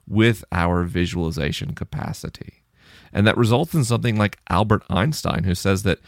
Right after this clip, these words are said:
he would actually picture visual images in his mind and transform them and manipulate them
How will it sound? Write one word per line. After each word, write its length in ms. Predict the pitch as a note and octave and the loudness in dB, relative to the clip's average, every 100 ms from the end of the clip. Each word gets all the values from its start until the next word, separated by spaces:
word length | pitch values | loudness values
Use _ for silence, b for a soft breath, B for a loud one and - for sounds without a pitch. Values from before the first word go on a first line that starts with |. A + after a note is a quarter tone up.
| B B | B B
he 140 | - C#3+ | 0 2
would 120 | C#3 | 4
actually 320 | B2 - G2+ | 2 0 -2
picture 520 | - - B2+ - A2 | -2 -4 -4 -2 -2
visual 540 | F#2+ F#2+ A2 A#2 G#2 - | -2 0 0 2 -2 0
images 600 | F#2+ B2+ A2+ F2 D#2+ D2+ | 0 0 0 2 2 0
in 180 | - F#2 | -2 -2
his 240 | F#2+ D#2+ | 0 -2
mind 640 | D#2 E2 F#2+ A2+ - - - b b b b | -2 0 0 0 -2 -4 -8 b b b b
and 160 | F#2+ F2+ | -2 -2
transform 840 | - F2+ E2 D#2+ - A#2+ D3+ C3 | -2 -2 -2 -6 -6 -2 0 0
them 180 | E2 D2 | -2 -4
and 100 | - | -2
manipulate 680 | D#2+ E2 A#2+ E3 A#2 F#2 - | -2 0 0 -2 -4 -4 -6
them 280 | - - | -6 -6